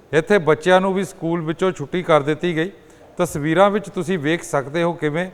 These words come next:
ਪਿੰਡ ਵਿੱਚ ਹੜ੍ਹ ਵਰਗੀ ਸਥਿਤੀ ਬਣੀ ਹੋਈ ਹੈ। ਇਹ ਤਸਵੀਰਾਂ ਜ਼ਿਲ੍ਹਾ ਰੂਪਨਗਰ ਦੇ ਨਾਲ ਲੱਗਦੇ ਨਵਾਂ ਸ਼ਹਿਰ ਦੇ ਪਿੰਡ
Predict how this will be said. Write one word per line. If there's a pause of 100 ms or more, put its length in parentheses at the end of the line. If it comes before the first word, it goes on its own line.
(380)
ਪਿੰਡ
ਵਿੱਚ
ਹੜ੍ਹ
ਵਰਗੀ
ਸਥਿਤੀ
ਬਣੀ
ਹੋਈ
ਹੈ। (720)
ਇਹ
ਤਸਵੀਰਾਂ
ਜ਼ਿਲ੍ਹਾ
ਰੂਪਨਗਰ
ਦੇ
ਨਾਲ
ਲੱਗਦੇ
ਨਵਾਂ
ਸ਼ਹਿਰ
ਦੇ
ਪਿੰਡ